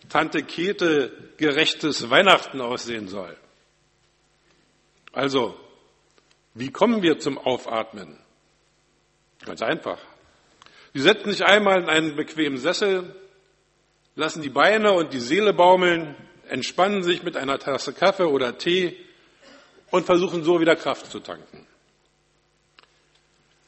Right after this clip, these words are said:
Was relativ einfach erscheint, wird schnell wieder durch einen Anruf, ein Fax, eine I-, S M S, eine E-Mail aufgefressen.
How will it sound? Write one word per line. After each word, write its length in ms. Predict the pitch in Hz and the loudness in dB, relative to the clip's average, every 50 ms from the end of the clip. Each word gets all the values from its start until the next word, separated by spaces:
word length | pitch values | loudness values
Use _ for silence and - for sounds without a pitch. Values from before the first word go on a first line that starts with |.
| _ _ _ _ - | _ _ _ _ -2
Was 380 | 123 151 151 - - - - | 0 0 0 0 -4 -8 -6
relativ 580 | 117 123 151 170 175 160 - - 165 151 - - - | -2 0 2 4 2 2 2 -2 -6 -6 -8 -4 0
einfach 400 | - 180 214 196 - - 147 117 | 0 0 0 0 0 -2 -2 -2
erscheint, 600 | 127 123 123 - - 139 143 156 170 139 - - - - - - _ _ _ _ _ _ _ _ _ _ _ _ _ _ _ | 0 0 0 0 2 2 0 0 -2 -4 -8 -14 -18 -20 -20 -20 _ _ _ _ _ _ _ _ _ _ _ _ _ _ _
wird 140 | - 127 - | -6 -6 -4
schnell 340 | - 160 165 196 220 202 | 0 4 6 6 6 6
wieder 220 | 185 196 180 180 165 | 6 6 8 8 8
durch 220 | 151 160 147 151 | 6 4 0 0
einen 280 | 135 131 123 123 127 - | -2 -2 -2 -2 -2 -2
Anruf, 440 | 151 190 190 170 165 170 160 - - | -2 -2 0 2 2 2 2 0 -4
ein 180 | 123 120 117 | -8 -8 -8
Fax, 480 | 107 - 180 180 - - - - - - - - _ _ - | -4 -2 -2 -2 -2 -2 -8 -10 -10 -16 -20 -20 _ _ -14
eine 220 | - 123 120 127 | -10 -10 -8 -8
I-, 280 | 110 - - 190 185 160 | -10 -10 -10 -8 -8 -6
S 220 | - 151 - - | -6 -6 -6 -8
M 120 | 139 135 | -8 -4
S, 280 | 143 175 196 185 - - | -2 -2 -2 -2 -4 -8
eine 200 | - 135 131 139 | -8 -8 -8 -8
E-Mail 360 | - 156 180 170 165 160 160 | -8 -8 -6 -4 -2 0 2
aufgefressen. 840 | 151 190 - - - 175 151 - - 120 123 117 - 117 98 92 | 2 2 2 0 -2 -8 -8 -8 -6 -8 -8 -8 -8 -10 -12 -14